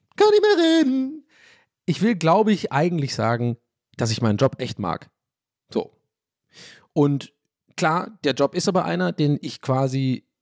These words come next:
nur, sagen wir mal, gut,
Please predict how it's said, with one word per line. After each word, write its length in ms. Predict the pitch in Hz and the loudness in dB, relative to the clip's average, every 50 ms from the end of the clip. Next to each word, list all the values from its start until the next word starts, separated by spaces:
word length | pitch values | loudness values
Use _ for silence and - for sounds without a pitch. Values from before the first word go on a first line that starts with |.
| _ - | _ -6
nur, 720 | 143 139 139 143 165 175 175 170 160 143 - 117 117 - _ _ _ _ _ _ _ _ 110 127 135 123 117 - - - | -2 0 2 4 4 4 4 2 2 0 -4 -6 -10 -14 _ _ _ _ _ _ _ _ -20 -16 -14 -14 -14 -16 -16 -10
sagen 220 | - 120 135 131 120 | -4 -2 0 0 2
wir 20 | |
mal, 160 | 113 104 98 _ - | 0 0 -2 _ -4
gut, 340 | - 151 175 202 - - | -2 0 0 0 0 -4